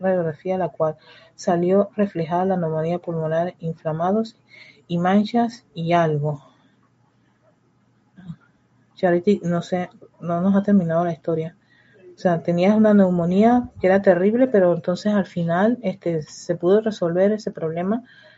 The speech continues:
este, que compártenos qué fue lo que hiciste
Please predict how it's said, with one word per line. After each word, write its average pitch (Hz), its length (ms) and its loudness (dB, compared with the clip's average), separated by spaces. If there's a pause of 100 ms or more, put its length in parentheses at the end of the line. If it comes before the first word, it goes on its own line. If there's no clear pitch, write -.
(480)
este, 151 600 -10 (1120)
que 165 440 -4
compártenos 170 580 2
qué 190 140 0
fue 196 180 0
lo 233 140 4
que 294 100 0
hiciste 226 760 2